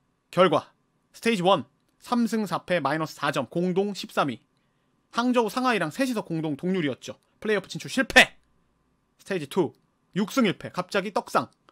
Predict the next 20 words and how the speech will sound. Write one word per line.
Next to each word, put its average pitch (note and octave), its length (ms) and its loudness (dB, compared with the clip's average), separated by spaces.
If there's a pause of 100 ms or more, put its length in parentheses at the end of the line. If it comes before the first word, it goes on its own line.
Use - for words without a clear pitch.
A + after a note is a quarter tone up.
(640)
세트 A3+ 240 -4
득실 F#3 220 -6
십육 A3+ 300 -4
점으로 F3 260 -4
삼 C4 260 0
등. D#3+ 140 0 (1300)
플레이오프 A#3 340 -2
시-, A3+ 180 -8
그, D3+ 200 -2
스테이지 B3+ 280 -4
플레이오프에 A3 380 -2
진출하긴 F3 400 -4
했습니다만은 E3 560 -4 (180)
항저우와의 G3+ 1080 2
팔 A#3+ 160 -8
강에서 G#3+ 400 -4
탈락. - 320 -8 (1600)
그리고 C3+ 160 -10
스테이지 F3 260 -6
쓰리, C4 440 -2